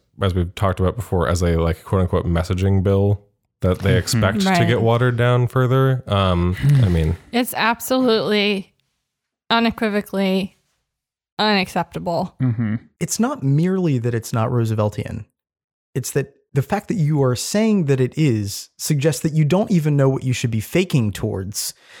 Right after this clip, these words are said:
Speaker 1: Right.
Speaker 4: Um,
Speaker 3: <laughs>
Speaker 4: this
Speaker 3: Or
Speaker 4: is
Speaker 3: you
Speaker 4: it
Speaker 3: don't even care to try and fake.
Speaker 4: Yeah, exactly. You're not even, you're not even caring to try and fake, because if you really think about the situation, it's nothing really like the Great Depression. Is in certain ways far worse and just categorically different.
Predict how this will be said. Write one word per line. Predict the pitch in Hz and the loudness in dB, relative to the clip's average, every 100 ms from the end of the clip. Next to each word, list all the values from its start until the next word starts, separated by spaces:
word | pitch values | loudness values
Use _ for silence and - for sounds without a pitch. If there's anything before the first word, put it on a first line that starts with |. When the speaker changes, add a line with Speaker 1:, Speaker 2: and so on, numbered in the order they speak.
| - | -4
Speaker 1:
Right. | 101 90 | 0 2
Speaker 4:
Um, | 135 127 123 151 | 2 2 2 0
Speaker 3:
<laughs> | - 233 147 | 0 -2 0
Speaker 4:
this | 175 226 | 0 2
Speaker 3:
Or | 262 | 2
Speaker 4:
is | |
Speaker 3:
you | 247 | 2
Speaker 4:
it | 208 | 2
Speaker 3:
don't | 226 226 226 | 2 2 2
even | 220 214 208 | 0 0 -2
care | - 214 202 | -2 0 0
to | 190 | 0
try | 180 - 185 | -4 -2 -2
and | 180 165 | 0 -2
fake. | 180 - 156 165 - 208 | -6 -6 -6 -8 -8 -2
Speaker 4:
Yeah, | 262 | 0
exactly. | 143 208 208 151 | 2 2 2 2
You're | 170 180 | 2 2
not | 208 | 2
even, | 202 175 156 - | 2 0 -2 -2
you're | 190 | 0
not | 202 | 2
even | 180 160 | 0 0
caring | 214 220 | 0 0
to | 180 | 0
try | - | 0
and | 151 | 0
fake, | 156 147 | 0 -2
because | 160 208 185 _ - | -2 -2 -4 _ -12
if | 165 | -4
you | 208 | -2
really | 240 392 | 2 2
think | - 185 | 2 0
about | 147 147 | -2 -4
the | - | -6
situation, | 160 156 147 165 | -6 -2 0 0
it's | 170 | -2
nothing | 262 320 269 147 143 _ - | -4 -2 0 0 -2 _ -4
really | 175 226 196 147 135 | 2 2 2 0 -2
like | 127 127 | -2 -2
the | 131 | -2
Great | 123 110 107 | -2 -2 -2
Depression. | - 110 - 113 123 - - - _ | -4 -4 -2 -4 -4 -10 -20 -20 _
Is | - 160 | -2 2
in | 208 | 4
certain | 190 240 190 | 2 0 2
ways | 180 156 _ _ _ _ | 2 0 _ _ _ _
far | - 175 190 | -2 2 2
worse | 131 135 143 - | 2 2 0 -2
and | 180 | 0
just | 180 233 - - | 2 0 -6 -12
categorically | - 220 247 165 139 220 320 - 127 | -4 0 2 2 0 2 2 0 -2
different. | 117 113 127 156 | 0 0 -2 -4